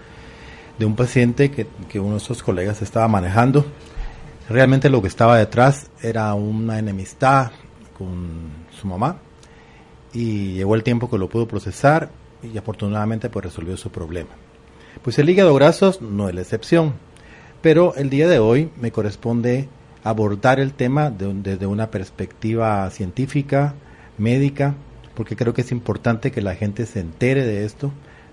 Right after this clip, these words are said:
para que sepa cómo averiguar el estado de su salud,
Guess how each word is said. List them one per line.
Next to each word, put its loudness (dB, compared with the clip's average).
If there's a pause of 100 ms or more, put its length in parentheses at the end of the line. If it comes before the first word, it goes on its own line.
para -2
que -6
sepa -4
cómo -2 (380)
averiguar 0 (380)
el -6
estado -4
de -10
su -4
salud, 0